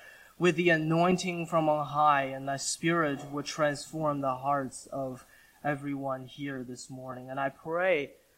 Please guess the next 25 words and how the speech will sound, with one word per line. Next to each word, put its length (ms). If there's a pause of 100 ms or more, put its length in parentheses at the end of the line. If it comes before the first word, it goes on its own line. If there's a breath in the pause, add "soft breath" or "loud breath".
(120)
that 100
the 80
sermon 600
this 240
morning 520
will 140
be 140
preached 720
with 280
fear 600
and 160
trembling. 680 (340 soft breath)
And 100
I 60
pray 420
that 160
the 80
sermon 520
will 100
be 140
received 840 (340 soft breath)
with 180
humility 680
and 180
conviction. 720